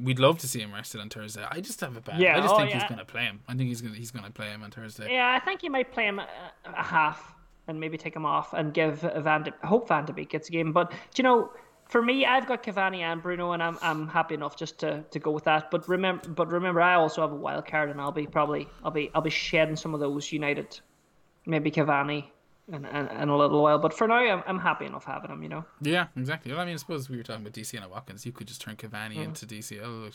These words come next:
Speaker 1: which is what you did mention
Speaker 2: Okay.
Speaker 1: a while ago. But, uh, yeah, I hope that answers that a bit for you, Paulie. Um, in regard, or, or in the next question, we have a, another local at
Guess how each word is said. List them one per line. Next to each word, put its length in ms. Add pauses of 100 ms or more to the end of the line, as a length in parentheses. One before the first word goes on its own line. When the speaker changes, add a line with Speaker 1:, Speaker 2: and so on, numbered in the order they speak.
(100)
Speaker 1:
which 160
is 80
what 160
you 80
did 180
mention 360
Speaker 2:
Okay. 20
Speaker 1:
a 80
while 100
ago. 140 (560)
But, 240
uh, 260
yeah, 200
I 20
hope 140
that 340
answers 320
that 160
a 60
bit 160
for 80
you, 120
Paulie. 600
Um, 340
in 140
regard, 640
or, 200
or 100
in 380
the 80
next 160
question, 440
we 140
have 540
a, 500 (240)
another 500
local 520 (520)
at 220